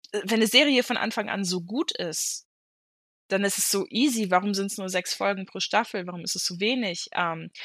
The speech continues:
aber wenn ich erstmal irgendwie so viel vorinvestieren muss, in der Hoffnung, dass es vielleicht irgendwann besser wird, oder wenn ich dann so Füllerfolgen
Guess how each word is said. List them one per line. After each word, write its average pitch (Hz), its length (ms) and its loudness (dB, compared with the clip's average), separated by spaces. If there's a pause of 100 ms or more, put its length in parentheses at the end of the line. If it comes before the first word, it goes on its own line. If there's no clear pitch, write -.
(160)
aber 196 180 4
wenn 208 140 6
ich 208 140 0
erstmal 202 340 2
irgendwie 190 800 -4 (400)
so 185 160 -4
viel 196 140 -4
vorinvestieren 190 920 -2
muss, 185 220 -6
in 185 100 -8
der 175 140 -4
Hoffnung, 208 380 -6
dass 180 180 -4
es - 80 -4
vielleicht 185 340 -2
irgendwann 180 340 -8
besser 190 340 -4
wird, 185 220 -6 (440)
oder 190 220 4
wenn 196 120 4
ich 196 100 0
dann 202 140 0
so 180 120 -2
Füllerfolgen 175 1040 0